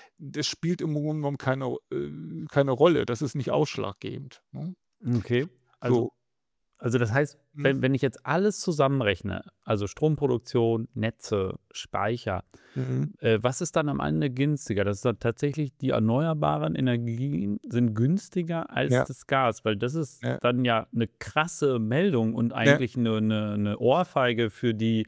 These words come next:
Speaker 1: Ja.
Speaker 2: Pläne, die jetzt gerade gemacht werden. Also das ist ja eigentlich ziemlich, äh, verrückt und macht ja dann, wenn die Pläne jetzt so kommen sollten, den Strom für uns alle eher teurer als günstiger.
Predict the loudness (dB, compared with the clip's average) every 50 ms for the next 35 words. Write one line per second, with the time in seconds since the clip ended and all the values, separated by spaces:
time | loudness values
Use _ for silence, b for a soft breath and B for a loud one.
0 | B B 0 2 2 2 2 2 2 4 4 4 4 2 2 2 2 2 2 2
1 | 0 -4 -12 -4 -2 0 0 2 2 2 2 2 0 0 0 0 0 0 -2 -4
2 | -6 -8 -4 0 2 2 2 2 0 -2 -4 -6 -4 -2 -2 -2 -2 -2 -4 -6
3 | -6 -8 -8 -4 0 2 4 4 4 4 2 2 2 0 0 0 0 -2 -6 -6
4 | -8 -6 -4 -4 -2 -2 -4 -6 -10 -20 -16 -10 -6 -6 -4 -2 0 -2 0 0
5 | -2 -2 -4 _ -18 -10 -4 -2 -2 -2 -2 0 -2 -2 0 0 0 0 2 4
6 | 4 2 2 -2 B B B B B 0 2 2 2 2 2 2 2 2 4 2
7 | 0 -2 -4 -6 -6 -4 -2 -2 0 0 0 2 2 0 0 0 -2 -4 -6 B
8 | B B B B B -4 -4 -2 -2 0 2 2 2 4 2 0 0 0 -4 -4
9 | -2 -2 0 0 -2 -4 -4 -4 -2 2 4 4 4 4 4 2 0 0 -4 -4
10 | -4 0 2 4 4 4 2 0 -2 -4 -2 -2 -2 -4 -6